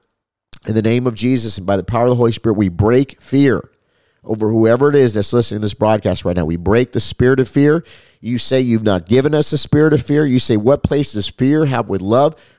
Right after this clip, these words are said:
Perfect love casts out fear." Lord, your love is perfect. It's agape.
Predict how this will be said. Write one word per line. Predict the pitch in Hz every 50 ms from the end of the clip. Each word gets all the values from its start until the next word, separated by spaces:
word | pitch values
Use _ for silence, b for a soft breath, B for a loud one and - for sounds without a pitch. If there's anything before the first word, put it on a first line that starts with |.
| b _
Perfect | - - - 147 160 156 - 165 160 -
love | 123 131 127 127 -
casts | - - - 113 113 - - -
out | - 131 139 - -
fear." | - 160 151 151 143
Lord, | 123 117 127 135 135 131
your | 120 135 131
love | 127 131 131 123 113
is | 107 95
perfect. | - - - 135 147 - 147 156 - -
It's | - - -
agape. | 95 92 92 113 120 127 131 - 139 131 131 127